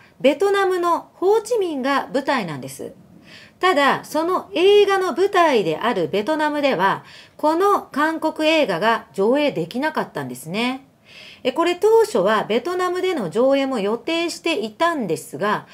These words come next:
え、ベトナムの検閲当局が暴力的なシーンが多いということで、え、これを却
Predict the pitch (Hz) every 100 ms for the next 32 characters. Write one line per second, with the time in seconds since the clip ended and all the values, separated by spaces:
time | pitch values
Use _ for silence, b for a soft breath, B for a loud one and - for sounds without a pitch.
0 | B B - 214 269 294 381 381 370 349
1 | 320 320 - - - 359 403 392 381 370
2 | 349 349 349 370 311 175 147 143 196 160
3 | 277 370 381 381 - 349 339 330 320 349
4 | 339 185 151 - 370 403 349 196 180 240
5 | 254 254 151 185 147 B B - 233 339
6 | 359 330 - -